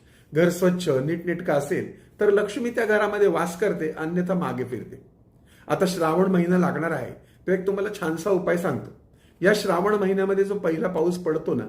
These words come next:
त्या पावसाचं पाणी तुम्ही टेरेसवरती, अ, धरू शकता किंवा पन्हाळी जी असते, त्या पन्हाळीतनं जे पाणी पडतं, अर्थात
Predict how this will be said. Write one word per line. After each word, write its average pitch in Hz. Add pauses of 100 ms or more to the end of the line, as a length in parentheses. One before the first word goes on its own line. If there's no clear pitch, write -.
(500)
त्या 185
पावसाचं 180
पाणी 175
तुम्ही 180
टेरेसवरती, 170
अ, 135 (180)
धरू 143
शकता 165
किंवा 175 (260)
पन्हाळी 196
जी 190
असते, 139
त्या 147
पन्हाळीतनं 180
जे 175
पाणी 170
पडतं, 147
अर्थात 127